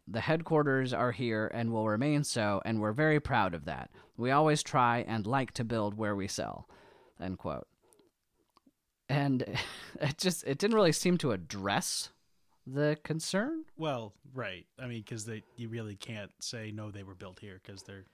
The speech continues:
Speaker 2: built in, you know,
Speaker 1: Yeah,
Speaker 2: in South
Speaker 1: and,
Speaker 2: Korea.
Speaker 1: and liking to and trying to build where you sell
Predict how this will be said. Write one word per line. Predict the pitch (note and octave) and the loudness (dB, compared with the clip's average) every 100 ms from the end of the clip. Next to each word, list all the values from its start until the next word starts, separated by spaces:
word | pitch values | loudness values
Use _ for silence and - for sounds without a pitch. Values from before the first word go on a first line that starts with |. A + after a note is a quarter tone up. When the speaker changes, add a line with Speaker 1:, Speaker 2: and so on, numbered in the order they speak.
| _ _ - | _ _ -16
Speaker 2:
built | A2 G2 - | -14 -14 -16
in, | G2 F#2 _ _ | -16 -18 _ _
you | G2 | -18
know, | F#2+ _ _ | -18 _ _
Speaker 1:
Yeah, | C3 D3+ A2 F#2+ | 0 4 4 2
Speaker 2:
in | |
South | - G2 | -4 -6
Speaker 1:
and, | C3 C3+ B2+ | -2 0 0
Speaker 2:
Korea. | C3 | 0
Speaker 1:
and | B2+ A#2 G#2+ | 0 0 -2
liking | C3 D#3+ F3+ C#3+ B2 A2+ | 2 2 2 2 2 0
to | - - A2 G#2+ | -2 -2 -2 -2
and | G#2+ G#2 | -2 -4
trying | - C4+ D#4 A3 B2+ | -4 0 2 4 2
to | - A#2+ G#2 G2+ A2 | 0 -2 -2 -4 -6
build | - A2+ F#2+ F#2 F2 F2+ - _ | -2 0 0 -2 -6 -12 -20 _
where | A2+ A2 F#2+ | -6 -2 -2
you | F#2 | -2
sell | F2+ G#2+ E2+ C#2+ D2 | -2 -2 0 -2 -4